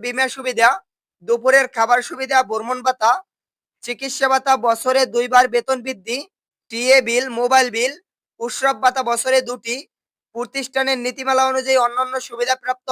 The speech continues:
হবেন। পুরুষ এবং মহিলা উভয় প্রার্থীরা আবেদন করতে পারবেন। সর্বোচ্চ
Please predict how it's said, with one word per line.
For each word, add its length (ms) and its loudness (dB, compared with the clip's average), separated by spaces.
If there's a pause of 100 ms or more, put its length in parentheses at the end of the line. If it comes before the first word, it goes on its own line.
হবেন। 240 2 (460)
পুরুষ 280 -2
এবং 260 2
মহিলা 300 4
উভয় 220 2
প্রার্থীরা 380 -2
আবেদন 260 -8
করতে 240 -6
পারবেন। 360 2 (340)
সর্বোচ্চ 380 -2